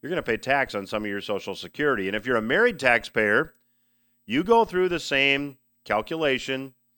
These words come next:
and if that number exceeds thirty-two thousand dollars, you are going to pay tax on some of your Social Security.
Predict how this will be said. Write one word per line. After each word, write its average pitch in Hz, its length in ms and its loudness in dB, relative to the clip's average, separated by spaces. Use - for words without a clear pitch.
and 139 540 0
if 107 120 -8
that 127 180 2
number 127 300 -2
exceeds 123 440 -6
thirty-two 127 480 -4
thousand 117 420 0
dollars, 107 400 2
you 151 100 -4
are 156 80 -2
going 135 240 -6
to 117 60 -10
pay 113 200 -2
tax 113 680 0
on 113 160 -4
some 117 220 -2
of 107 100 -2
your 110 100 -2
Social 98 340 -4
Security. 107 580 -2